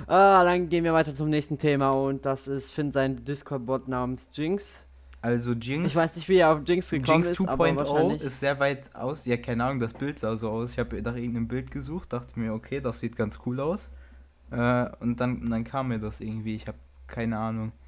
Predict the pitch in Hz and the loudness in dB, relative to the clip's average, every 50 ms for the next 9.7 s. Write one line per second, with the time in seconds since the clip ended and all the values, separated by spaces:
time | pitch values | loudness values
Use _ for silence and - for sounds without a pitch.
0 | - - - - - - - - - - - - - - - - - - 110 110 | -20 -20 -20 -20 -20 -20 -20 -20 -20 -20 -20 -20 -20 -20 -20 -16 -8 -6 -4 -4
1 | 110 110 110 110 113 107 98 107 107 110 135 - - 151 131 120 147 147 147 147 | -4 -4 -4 -4 -4 -4 -4 -4 -2 -2 -2 -2 0 -2 0 0 0 0 0 -2
2 | - - 139 127 117 123 123 120 120 113 123 127 - - - 110 107 107 104 104 | 0 0 0 2 2 0 -2 -2 -2 -2 -6 -8 -8 -8 -8 -6 -6 -6 -6 -8
3 | 101 - _ - - - _ _ _ _ _ _ _ _ _ _ _ _ _ - | -10 -14 _ -20 -20 -20 _ _ _ _ _ _ _ _ _ _ _ _ _ -20
4 | - _ _ _ - 120 117 117 120 117 - 139 135 - - 127 113 113 113 110 | -20 _ _ _ -6 -6 -4 -4 -4 -2 -2 -2 -4 -2 -4 -4 -2 -2 -4 -4
5 | 113 113 107 101 90 107 107 - - - - 110 113 117 - - 127 - 120 123 | -4 -4 -4 -4 -6 -8 -10 -12 -16 -8 -6 -4 -4 -4 -6 -6 -6 -6 -8 -8
6 | - - 113 113 - 110 104 - - - - - 110 117 123 117 - 120 - 107 | -8 -10 -10 -8 -8 -8 -8 -8 -10 -10 -10 -8 -8 -8 -8 -8 -10 -10 -10 -8
7 | 101 110 110 - - - - - - - - 107 107 101 101 107 110 110 110 107 | -8 -8 -8 -10 -12 -18 -20 -18 -14 -10 -8 -8 -6 -6 -6 -6 -6 -6 -6 -6
8 | 107 113 117 117 113 113 - - - - - 131 127 123 131 143 139 123 117 117 | -6 -6 -6 -6 -4 -4 -4 -4 -4 -2 0 2 2 4 4 6 6 6 6 6
9 | 127 127 - 160 147 170 170 151 147 147 147 147 120 | 6 6 4 6 6 6 8 8 8 8 6 6 4